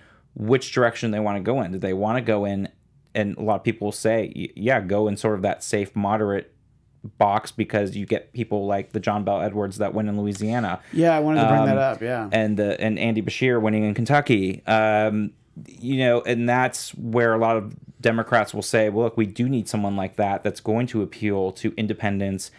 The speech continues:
Speaker 1: and to suburban Republicans, that'll be able to peel those voters away from either sitting on the sidelines or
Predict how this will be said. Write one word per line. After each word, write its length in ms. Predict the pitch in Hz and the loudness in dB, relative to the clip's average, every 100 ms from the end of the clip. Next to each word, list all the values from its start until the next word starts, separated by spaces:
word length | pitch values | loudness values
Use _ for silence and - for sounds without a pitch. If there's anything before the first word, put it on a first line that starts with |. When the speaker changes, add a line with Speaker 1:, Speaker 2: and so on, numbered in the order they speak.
| - - | -20 -12
Speaker 1:
and 140 | - 104 | -2 -2
to 60 | 98 | 0
suburban 460 | 113 101 104 107 | 0 2 2 0
Republicans, 880 | 95 - 101 98 - 104 98 95 92 - - _ _ | -2 0 0 0 -2 -4 -2 -4 -8 -16 -20 _ _
that'll 200 | - 107 | 2 2
be 100 | 107 | 4
able 180 | 113 107 | 2 2
to 60 | - | -2
peel 240 | - 117 | -2 0
those 260 | 107 107 104 | 2 0 2
voters 340 | 117 107 101 | 0 2 0
away 440 | 98 104 104 101 98 | 0 0 2 0 -2
from 300 | - 104 98 | -4 -4 -4
either 180 | 107 104 | -4 -4
sitting 240 | - 107 | -2 -2
on 80 | 104 | -2
the 60 | 95 | -2
sidelines 540 | - 95 98 95 95 - | -2 -2 -2 -2 -4 -4
or 400 | 98 95 92 | -2 0 -2